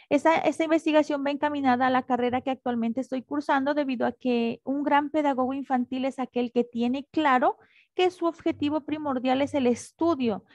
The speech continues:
es la educación de los niños, enfrentarse a los conflictos entre estudiantes y las posibles soluciones para el mismo. Una sana convivencia escolar se lleva a cabo dentro del aula de clase,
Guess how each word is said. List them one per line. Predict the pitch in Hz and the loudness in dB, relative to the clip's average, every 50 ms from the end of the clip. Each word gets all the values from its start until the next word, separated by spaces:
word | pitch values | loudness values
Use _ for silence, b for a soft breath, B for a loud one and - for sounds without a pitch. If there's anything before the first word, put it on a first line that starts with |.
| b b | b b
es | - 262 277 247 | 0 2 2 2
la | 285 285 | 2 0
educación | 285 285 262 - - 226 226 - - 247 247 247 240 | 0 0 -2 -2 -2 -4 -4 -2 -4 -2 -2 0 0
de | 233 226 | 0 2
los | 220 214 220 220 | 2 0 0 0
niños, | 220 220 214 196 185 202 196 - - | -2 -4 -4 -4 -6 -10 -12 -12 -4
enfrentarse | - 226 220 202 226 226 226 226 220 247 240 247 240 - | -2 -2 -2 0 0 0 0 0 2 4 2 2 2 0
a | 269 | -2
los | 247 254 254 | -2 -2 -4
conflictos | - - 220 220 - - 226 240 220 - 254 247 | -4 -4 -4 -4 -4 -4 -4 -4 -2 -2 -2 0
entre | 254 233 220 233 214 214 | 0 -2 0 0 -2 -4
estudiantes | - - 208 202 208 247 277 302 311 311 - 320 330 330 b b b b b b b | -4 -4 -8 -8 -6 -4 -4 -4 -6 -6 -2 -2 -2 -2 b b b b b b b
y | 269 269 | 0 2
las | 277 294 285 | 2 2 2
posibles | - 302 311 - - 320 294 311 330 320 | 2 0 0 0 0 -2 0 0 0 0
soluciones | - 320 277 285 262 - - 277 277 285 294 311 - - | 0 -4 -4 -4 -6 -6 -6 -6 -4 -4 -4 -6 -8 -6
para | - - 220 220 208 | 0 0 2 2 4
el | 214 | 2
mismo. | 220 254 311 320 311 - 240 208 214 104 - _ B B B B B B B B - | 2 0 0 -2 -4 -4 -6 -8 -8 -8 -14 _ B B B B B B B B -8
Una | - 339 349 359 370 | -6 -2 2 2 2
sana | - 349 330 320 320 320 | 2 2 0 2 0 -2
convivencia | - - 330 320 302 285 269 285 285 294 - 311 311 | 0 -2 0 0 0 0 0 0 -2 0 0 0 0
escolar | - - - 311 - - - 262 269 302 - 381 | 0 -2 -2 0 0 2 2 4 2 2 0 -2
se | - - 269 226 | -2 -2 -2 -2
lleva | 214 240 233 226 240 | 0 -2 0 0 0
a | 247 247 | -2 0
cabo | - 269 247 262 285 | -2 -2 0 0 -2
dentro | 262 277 254 233 - 220 214 | -2 -2 -4 -4 -4 -2 -2
del | 214 214 214 | 0 0 2
aula | 220 220 220 233 247 | 2 2 0 0 -2
de | 254 269 277 | -4 -6 -8
clase, | - 302 294 277 277 - 320 320 | -4 -2 -2 -2 -2 -4 -6 -12